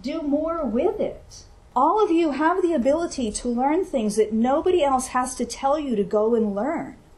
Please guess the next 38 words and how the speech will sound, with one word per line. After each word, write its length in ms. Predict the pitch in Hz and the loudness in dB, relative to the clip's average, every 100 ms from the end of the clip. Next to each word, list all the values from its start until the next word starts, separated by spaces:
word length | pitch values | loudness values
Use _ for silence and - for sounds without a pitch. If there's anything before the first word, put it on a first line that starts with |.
| - - - - | -20 -20 -20 -6
Nobody 420 | 233 294 339 415 | 0 2 4 2
has 280 | - 311 311 | 2 0 -2
to 80 | 320 | -6
give 220 | 247 277 | -6 -4
you 240 | 262 254 240 | -4 0 0
a, 280 | 233 - | 0 -4
a 40 | 214 | -6
dog 480 | 208 247 370 - - | -4 -2 -2 -2 -4
biscuit 440 | 170 - - - | -6 -8 -12 -6
to 100 | 214 | -2
go 240 | 208 226 226 | -2 0 -2
do 340 | 180 311 349 | -2 0 0
it. 160 | 117 - - - - - - | -2 -10 -20 -20 -20 -20 -4
Giving 340 | 294 320 392 | 0 2 2
the 80 | 285 | 0
child 400 | - 240 240 220 | -2 -4 -2 -2
a 20 | |
prize 640 | 175 - 240 311 277 185 - | -4 -6 -6 -2 0 0 -2
for, 300 | 185 180 180 | -2 -2 -2
you 140 | 220 | -2
know, 280 | 165 151 160 | -4 -4 -6
that 140 | 170 170 | -6 -2
they've 220 | 190 185 | -2 -2
read 260 | 190 180 170 - | -2 -2 -4 -10
the, 160 | 165 - | -12 -10
you 80 | 190 | -12
know, 160 | 180 143 | -10 -10
greatest 460 | - 208 226 233 | -2 0 2 0
number 320 | 202 202 190 185 | -2 -2 0 0
of 180 | 180 | 0
books 320 | 190 196 190 - | 0 0 -2 -8
in 140 | 170 | -8
the 240 | 160 151 | -8 -8
accelerated 680 | 180 - 226 233 220 202 175 | -8 -4 -2 2 2 2 -2
reader 260 | 180 247 233 | -2 0 0
program 480 | - 180 175 175 170 | -2 -4 -4 -4 -6
at 120 | 165 | -8
school 760 | - - 381 440 170 151 - | -10 -2 0 2 2 2 -2